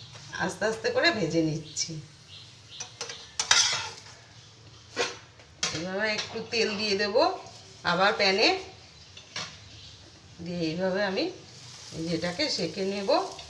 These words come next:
আর ওপর দিয়ে আবার একটু তেল দিয়ে দেব। একদম কম তেলে আমি এটা তৈরি করছি। দেখো আমার রেডি হয়ে গেছে এইভাবে আলুর পুর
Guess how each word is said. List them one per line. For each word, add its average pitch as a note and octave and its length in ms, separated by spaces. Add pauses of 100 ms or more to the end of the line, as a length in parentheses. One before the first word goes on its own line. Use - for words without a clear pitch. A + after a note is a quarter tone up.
(540)
আর E3 80 (100)
ওপর E3 160 (120)
দিয়ে A3+ 140 (140)
আবার G3+ 260
একটু - 160 (120)
তেল E3+ 140 (120)
দিয়ে C#3+ 200
দেব। D#3+ 140 (1700)
একদম C4+ 280 (140)
কম A#3+ 160 (160)
তেলে B3+ 260 (880)
আমি F#3 140 (100)
এটা E4 160 (300)
তৈরি E3+ 320
করছি। - 360 (3500)
দেখো G#3 300 (220)
আমার A#3+ 180 (100)
রেডি C4+ 340
হয়ে D#4 260
গেছে D#4+ 280 (320)
এইভাবে C4+ 320 (200)
আলুর A3+ 260 (120)
পুর B3 180